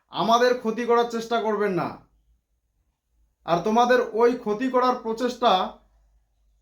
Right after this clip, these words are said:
প্রচেষ্টার পরিণামস্বরূপ যদি একবার এখানে উগ্র জাতীয়তাবাদের আবির্ভাব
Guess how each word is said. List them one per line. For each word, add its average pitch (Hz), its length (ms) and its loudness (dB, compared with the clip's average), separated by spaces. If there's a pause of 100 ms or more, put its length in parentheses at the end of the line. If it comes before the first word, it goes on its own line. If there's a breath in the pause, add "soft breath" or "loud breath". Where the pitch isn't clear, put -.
(460)
প্রচেষ্টার 247 480 0
পরিণামস্বরূপ 240 800 2 (1700)
যদি 190 240 2
একবার 220 460 4
এখানে 240 280 2
উগ্র 226 480 0
জাতীয়তাবাদের 233 720 2
আবির্ভাব 233 400 2